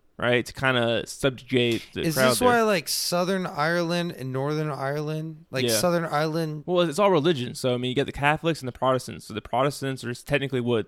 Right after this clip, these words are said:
Speaker 1: the U-, the U K wants. Like, their, their wet dream is just Protestant at the time, right? And then the Irish were like, "No, we're fucking Catholic, dude. Like, we don't want that." I don't, again, I don't know enough the <laughs> difference between Protestant and Catholic. To me, it's all Christian.
Speaker 2: Yeah.
Speaker 1: So, like, why? I mean, I guess the Bible's
Speaker 2: It's
Speaker 1: different
Speaker 2: the
Speaker 1: and all that,
Speaker 2: Bible,
Speaker 1: yeah.
Speaker 2: yeah, yeah.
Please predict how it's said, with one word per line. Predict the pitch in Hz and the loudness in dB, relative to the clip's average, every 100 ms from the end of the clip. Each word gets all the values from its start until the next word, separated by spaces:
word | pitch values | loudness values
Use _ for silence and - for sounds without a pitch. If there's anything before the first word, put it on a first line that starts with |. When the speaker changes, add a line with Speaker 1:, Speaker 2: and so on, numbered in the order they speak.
| - | -6
Speaker 1:
the | 120 | -6
U-, | 120 117 | -4 -4
the | - 120 113 | -4 -2 0
U | 123 | -2
K | - 127 117 | -2 -2 -2
wants. | 117 113 127 135 | -2 -2 -2 -4
Like, | 127 | -6
their, | 120 110 | -6 -4
their | 123 120 | 0 2
wet | 120 127 | 2 0
dream | 123 120 131 147 156 - _ _ _ 123 | 0 0 0 0 -2 -8 _ _ _ -4
is | 113 | -4
just | - _ | -6 _
Protestant | - 123 117 117 131 127 - | 2 4 4 0 -8 -4 2
at | 165 | 2
the | 160 | 2
time, | 165 139 110 - _ - - - | 2 2 2 -4 _ -20 -20 -4
right? | 117 127 107 | 4 4 4
And | 127 | 2
then | 120 | 2
the | |
Irish | 127 170 151 - | 4 6 4 2
were | 127 | 0
like, | 120 | 0
"No, | 139 131 | 0 0
we're | 123 | 0
fucking | 139 135 | -4 -8
Catholic, | 131 135 143 120 | 0 0 0 -2
dude. | 107 120 127 | -2 -2 0
Like, | 117 | -2
we | 123 | -2
don't | 135 | -4
want | 123 | -4
that." | 117 113 110 | 0 0 0
I | 135 | 0
don't, | - | 2
again, | 143 131 113 - _ | 2 2 0 -10 _
I | 127 | 2
don't | 147 143 | 4 4
know | 147 | 4
enough | 131 127 135 - | 4 6 4 2
the | |
<laughs> | 113 | 2
difference | 131 - 180 151 | 2 2 -2 -2
between | - 135 120 | -6 -4 -4
Protestant | 123 127 131 127 | 2 2 2 -4
and | 113 | -2
Catholic. | 120 131 143 - | 0 0 0 -2
To | |
me, | 123 127 | 0 2
it's | 127 127 | 2 4
all | 120 | 2
Christian. | - 127 - 151 147 - - - | 2 -2 -2 -4 -6 -10 -16 -12
Speaker 2:
Yeah. | 120 110 | -10 -2
Speaker 1:
So, | 120 | 0
like, | 117 | 4
why? | 123 127 | 4 4
I | |
mean, | 131 120 | 4 2
I | |
guess | 127 - | 0 -4
the | 131 | -4
Bible's | 120 120 120 120 | 2 2 2 0
Speaker 2:
It's | |
Speaker 1:
different | 123 - 120 | -2 -2 -2
Speaker 2:
the | 117 | -2
Speaker 1:
and | 113 | 0
all | 107 | 0
that, | 104 | 0
Speaker 2:
Bible, | 117 | 0
Speaker 1:
yeah. | 113 104 | 0 0
Speaker 2:
yeah, | 101 | -2
yeah. | 98 98 87 | -4 -6 -8